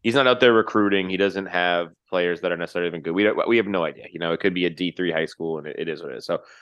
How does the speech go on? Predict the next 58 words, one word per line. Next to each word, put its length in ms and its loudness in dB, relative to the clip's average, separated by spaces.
I'm 80 -2
not 140 2
gonna 140 2
look 220 0
into 200 -4
that 200 -2
too 80 -12
much. 220 -4
He 200 2
was, 440 2
you 120 -4
know, 260 2
an 140 0
all-pro 880 2
caliber 640 -2
offensive 360 -2
lineman 260 0
for 140 -4
years 240 2
and 80 -2
years 160 0
and 80 -4
years 180 -2
with 100 -20
Peyton 220 -2
Manning. 260 -4
I 100 -8
mean, 120 -6
he 200 -2
knows 340 4
football. 520 0
And 200 -2
if 80 -6
there's 180 0
a 40 -4
team 280 -2
that 120 0
can, 240 -4
or 120 2
if 40 0
there's 160 2
a 60 0
guy 180 2
that 140 -2
can 100 -10
sort 380 0
out 260 0
the 140 -6
running 400 -2
situation 560 -10
and 80 -12
this 120 -12
offensive 520 -4
line 280 0
situation 520 -8
for 80 -18
this 160 -12
team, 300 -6